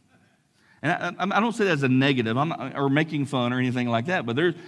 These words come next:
ten percent, they're like, "I don't even know what he's saying."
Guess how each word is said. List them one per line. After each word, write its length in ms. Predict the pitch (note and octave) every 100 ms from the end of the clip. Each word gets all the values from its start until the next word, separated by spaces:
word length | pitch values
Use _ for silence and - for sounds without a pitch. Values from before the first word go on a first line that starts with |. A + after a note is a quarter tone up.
| - -
ten 200 | E3 E3
percent, 460 | F3 - F3 D#3
they're 120 | C3
like, 240 | B2 A2 F#2+ - - -
"I 60 |
don't 100 | F#3
even 120 | G#2+
know 60 | G2+
what 140 | G#2
he's 100 | F2
saying." 420 | - A#2+ C#3+ F2+